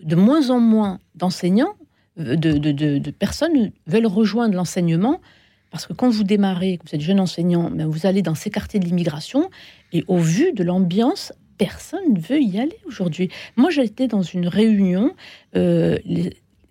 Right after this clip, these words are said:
où c'était organisé, c'était l'insécurité à l'école. Et, euh, une syndicaliste enseignante à côté de moi, euh, dit, euh,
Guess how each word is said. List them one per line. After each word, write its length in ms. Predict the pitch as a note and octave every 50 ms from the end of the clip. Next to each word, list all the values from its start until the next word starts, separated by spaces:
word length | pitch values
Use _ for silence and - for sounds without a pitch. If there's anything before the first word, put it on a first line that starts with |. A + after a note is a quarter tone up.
| _ _ _ - _ _ - - -
où 200 | G3 G3 G3 F#3
c'était 300 | - - - E3+ - B3+
organisé, 440 | A3 G#3+ F#3+ G#3 G3+ G3 F#3 F#3 C#4
c'était 180 | C#4+ - - G3+
l'insécurité 560 | G3+ A#3 A3 - G#3+ - - G3 G3+ G#3 C4+
à 60 | B3+
l'école. 320 | G3 E3+ - - D#3 D3+ - _ _ _ _ _ - - - _ _ _ -
Et, 200 | G3+ F#3+ F3+ F#3
euh, 680 | F3 F3 F3 F3 E3+ E3+ E3+ D#3+ E3 D#3+ D#3+ D#3 D#3 - - - _ _ - - - - - - _ _ _
une 380 | G#3 G3+ - - F3+ F#3+ F3 E3
syndicaliste 880 | D3+ - - C#4+ C#4+ C4+ C#4 - B3 G#3+ G3 F#3 F3 D#3+ - - - - -
enseignante 500 | C#4 C#4 - - A#3 G3+ F3 D#3+ D#3 - -
à 80 | A#3+ B3
côté 240 | - A#3 - G#3
de 80 | E3 E3
moi, 320 | D#3+ D3+ D3+ D#3 A3+ F4 - _ _ _ _ _ _ _ _ _
euh, 420 | F#3 F3+ E3+ E3+ E3 D#3+ D#3+ D#3+ D#3 -
dit, 500 | - E3 C#3+ C3+ D3+ D#3+ F#3+ C4 F4 - _ _ _ _ _ _ _ _ _ _ _ -
euh, 680 | F#3 F3+ F3+ F3 F3 F3 F3 F3 F3 E3+ E3+ E3+ E3+